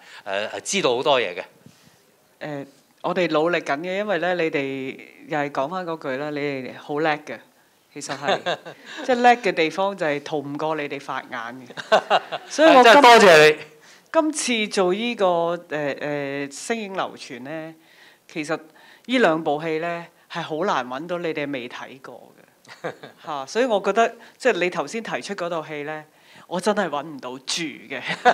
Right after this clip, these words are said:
Speaker 2: <laughs> 不過我覺得唔會絕望嘅，因為其實我哋資料館係繼續做嘢㗎嘛，嚇。咁所以即係有好多嘢你唔知幾時會搵到嘅，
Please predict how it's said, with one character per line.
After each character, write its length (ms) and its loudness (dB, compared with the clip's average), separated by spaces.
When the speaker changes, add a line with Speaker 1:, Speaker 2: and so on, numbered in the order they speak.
Speaker 2:
<laughs> 580 -4
不 80 -2
過 320 6
我 60 0
覺 60 2
得 100 2
唔 280 -10
會 60 -10
絕 240 -10
望 200 -8
嘅， 80 -8
因 60 -8
為 140 -4
其 160 -12
實 180 -6
我 120 -4
哋 120 -4
資 120 -6
料 100 0
館 200 -6
係 240 -6
繼 100 -12
續 40 -12
做 220 -8
嘢 160 -10
㗎 100 -12
嘛， 160 -14
嚇。 160 -18
咁 160 -14
所 140 -8
以 200 -10
即 100 -8
係 280 -4
有 120 2
好 60 -2
多 160 4
嘢 180 0
你 340 -8
唔 140 -8
知 180 -8
幾 400 -8
時 140 -12
會 120 -14
搵 260 -14
到 100 -10
嘅， 160 -18